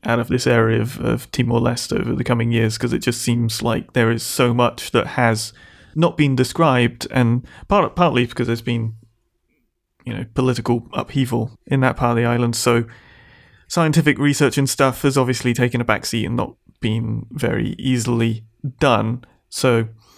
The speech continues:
there's a lot to do, and therefore a lot of species in an area which is already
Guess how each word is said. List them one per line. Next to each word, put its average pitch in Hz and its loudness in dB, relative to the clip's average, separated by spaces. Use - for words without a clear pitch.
there's 139 4
a 143 2
lot 139 0
to 180 2
do, 151 2
and 131 -2
therefore 139 0
a - -2
lot 143 2
of 135 -2
species 135 -2
in 135 -2
an 131 0
area 135 2
which 131 0
is 131 -2
already 127 -2